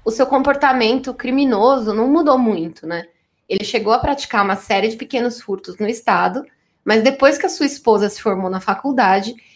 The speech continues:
eles decidiram recomeçar a vida no Alasca. E o plano quase deu certo. O Hansen, ele chegou no estado do Alasca com pinta de cidadão de bem,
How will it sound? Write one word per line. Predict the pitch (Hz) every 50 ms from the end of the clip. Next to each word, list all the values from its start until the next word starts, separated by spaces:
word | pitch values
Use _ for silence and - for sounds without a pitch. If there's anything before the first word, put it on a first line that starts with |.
| _ _ _ _
eles | - 233 269 247
decidiram | 226 269 277 - 320 294 247 240 269 262 262 269
recomeçar | 262 294 294 294 349 359 349 349 339 330 - 277 247 240
a | 247
vida | 247 233 247 202 233 240
no | 240 240 240
Alasca. | 240 254 240 180 175 175 - - - - _ _ _ _ _ _ _ -
E | 285
o | 330 320
plano | 294 269 254 269 277 -
quase | - 233 202 196 208 208
deu | 196 214 226
certo. | 226 - 190 - - - _ _ _ _ _ _ _ _ _ _ _ _ _ -
O | - 311 320
Hansen, | 247 254 294 311 330 320 - - 208 170 160 - -
ele | 175 190
chegou | 202 - 269 240 220 202 214 220 269 339
no | 370
estado | 339 320 - - 247 202 196 185 190 196 196 180 180 - - _
do | - 170 196
Alasca | 190 190 180 165 165 180 208 - - 226
com | 226 233 240 233 226 226
pinta | 247 247 262 262 277 254
de | 220 262 254
cidadão | 254 - 277 220 254 240 233 240 254 277 277
de | 247 285
bem, | 226 185 151 151